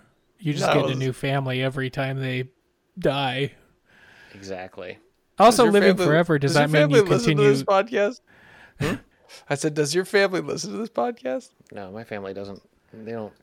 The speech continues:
Speaker 3: support me in anything I do.
Speaker 2: <laughs> Oh, jeez.
Speaker 1: <laughs> Oh, God.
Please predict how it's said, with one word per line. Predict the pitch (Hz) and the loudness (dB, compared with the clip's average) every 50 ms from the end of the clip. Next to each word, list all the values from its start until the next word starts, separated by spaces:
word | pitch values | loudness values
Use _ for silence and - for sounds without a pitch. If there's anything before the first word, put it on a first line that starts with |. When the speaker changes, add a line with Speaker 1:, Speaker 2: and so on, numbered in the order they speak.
| _ - | _ -16
Speaker 3:
support | - 117 - - - 104 98 98 | -16 -16 -14 -8 -6 -6 -6 -6
me | 101 95 | -10 -10
in | 95 | -10
anything | 95 92 95 92 95 92 92 | -10 -10 -12 -12 -12 -12 -10
I | 90 90 | -10 -12
do. | 90 92 95 104 104 _ | -12 -12 -16 -16 -18 _
Speaker 2:
<laughs> | _ _ _ _ _ _ - | _ _ _ _ _ _ -20
Oh, | - - - - - - | -16 -16 -14 -12 -12 -12
jeez. | - - - - - - - | -8 -6 -6 -2 -2 -2 0
Speaker 1:
<laughs> | - - | 0 0
Oh, | - - - - | -2 -2 -6 -6
God. | - - - 202 - - - - - - - 247 | -6 -2 0 0 -2 0 -4 -4 -4 -2 -4 -4